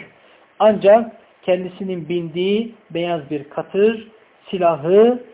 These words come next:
ve Allah için, Allah yoluna sadaka olarak verdiği az bir, e, araziden başka bir şey vermedi demiştir, bırakmadı demiştir Ayşe anamız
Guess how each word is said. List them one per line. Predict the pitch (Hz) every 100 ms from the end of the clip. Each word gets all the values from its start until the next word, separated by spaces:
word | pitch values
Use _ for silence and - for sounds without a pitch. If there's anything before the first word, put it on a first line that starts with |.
| _ 165
ve | 180 175 - _ _ -
Allah | 170 190
için, | 160 165 - 156 131 -
Allah | 160 170 -
yoluna | 175 151 147 143
sadaka | 156 151 - 180
olarak | 147 143 139 -
verdiği | 151 147 139 175 202 214 - _ -
az | 202 170 143
bir, | 147 135 - _
e, | 135 127 123 -
araziden | 160 156 147 135 139 135 131
başka | 147 - 139
bir | 160 151
şey | - 170 190 185 - _ _ 165
vermedi | 165 135 127 123
demiştir, | 131 131 - - 160 156 -
bırakmadı | 170 175 151 135 135
demiştir | 131 127 - 175 180 180 _ _ _
Ayşe | 160 139 127 156
anamız | 139 131 160